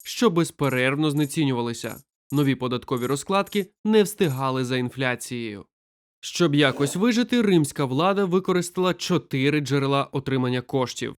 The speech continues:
Грошові дари полководцям, що перетворилося на щорічний внесок розміром тисячу шістсот фунтів,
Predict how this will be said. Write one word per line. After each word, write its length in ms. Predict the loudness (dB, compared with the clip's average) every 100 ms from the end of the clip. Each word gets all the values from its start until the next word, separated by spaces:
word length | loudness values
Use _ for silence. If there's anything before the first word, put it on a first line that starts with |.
| _ _ -14 -4
Грошові 460 | -2 0 2 2
дари 240 | 4 2 0
полководцям, 840 | -4 -4 -2 0 -2 -2 -2 -4 -10 _ -14
що 260 | -2 0
перетворилося 760 | 2 -2 0 0 2 0 0 0
на 160 | 0
щорічний 600 | -2 -2 2 2 0 -2
внесок 440 | 0 0 0 -2 -2
розміром 460 | 0 0 0 0
тисячу 480 | -2 -2 -2 -4 -6
шістсот 360 | -8 -6 -4 -4
фунтів, 480 | -2 -2 -2 -6